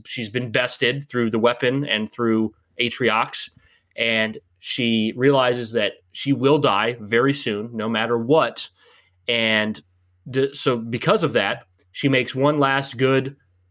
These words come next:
redemptive decision. I wouldn't say she was redeemed. We'll get to that. Redemptive decision to help Chief and humanity by destroying Zeta, or part of Zeta, Zeta Halo, so that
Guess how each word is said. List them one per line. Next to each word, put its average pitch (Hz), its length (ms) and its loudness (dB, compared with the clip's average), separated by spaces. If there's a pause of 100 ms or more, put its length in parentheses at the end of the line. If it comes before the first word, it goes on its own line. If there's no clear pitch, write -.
(240)
redemptive 151 500 2
decision. 127 460 0
I 107 80 0
wouldn't 120 220 -2
say 113 160 2
she 113 120 -4
was 104 160 -2
redeemed. 107 640 0
We'll 113 120 -6
get 110 120 -4
to 113 80 -8
that. 104 300 -2 (260)
Redemptive 143 380 0
decision 135 460 2
to 120 260 0
help 139 360 0 (280)
Chief 131 280 2
and 117 120 -6
humanity 151 680 2 (120)
by 117 180 2
destroying 131 440 2
Zeta, 123 400 2
or 135 100 -2
part 135 200 0
of 113 120 -6
Zeta, 123 260 0
Zeta 117 240 2
Halo, 110 400 2
so 110 160 -4
that 98 320 0